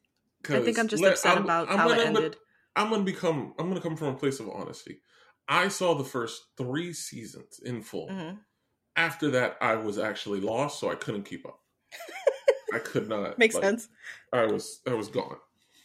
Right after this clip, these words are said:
Speaker 2: But I've heard of how it ends, and I've heard of, of a lot of the things that come up with what the show is,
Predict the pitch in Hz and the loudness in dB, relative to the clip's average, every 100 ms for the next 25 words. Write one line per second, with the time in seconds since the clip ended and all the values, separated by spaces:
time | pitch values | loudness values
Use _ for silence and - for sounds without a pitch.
0 | _ _ - 175 175 208 202 - 165 147 | _ _ 0 0 2 2 2 2 2 4
1 | 135 120 104 104 127 - - _ _ _ | 4 0 -2 -6 -8 -14 -20 _ _ _
2 | - 127 135 147 127 113 127 117 113 113 | -2 -2 0 -2 -2 -4 -8 -4 -4 -2
3 | 117 113 - 110 107 101 104 95 - _ | -4 -6 -8 -6 -8 -8 -6 -6 -10 _
4 | - 123 110 101 - 101 98 98 - 95 | -10 -8 -6 -6 -6 -8 -6 -8 -8 -6
5 | 101 120 165 123 120 - | -2 0 2 0 -4 -12